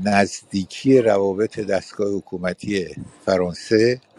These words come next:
اه، با پادشاه و دولت ایران، ولی در عین حال باور نکردنی است آنچه که آقای ژیسکار دستن، رئیس جمهور اون وقت،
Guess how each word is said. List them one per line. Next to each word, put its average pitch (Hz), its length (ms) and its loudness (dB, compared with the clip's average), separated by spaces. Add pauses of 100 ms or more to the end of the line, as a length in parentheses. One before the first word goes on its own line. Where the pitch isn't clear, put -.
(260)
اه، 90 240 0
با 101 600 0 (340)
پادشاه 95 520 -4
و 92 140 -8 (460)
دولت 92 360 -8
ایران، 98 460 -12 (800)
ولی 110 460 0
در 120 260 6 (120)
عین 113 240 -4
حال 113 300 0
باور 113 680 2
نکردنی 110 800 -6
است - 260 -12 (240)
آنچه 127 320 -4
که 131 500 4 (300)
آقای 117 240 2
ژیسکار 110 360 -2
دستن، 107 500 -6 (340)
رئیس 104 240 0
جمهور 107 380 -4
اون 101 220 -4
وقت، 123 480 2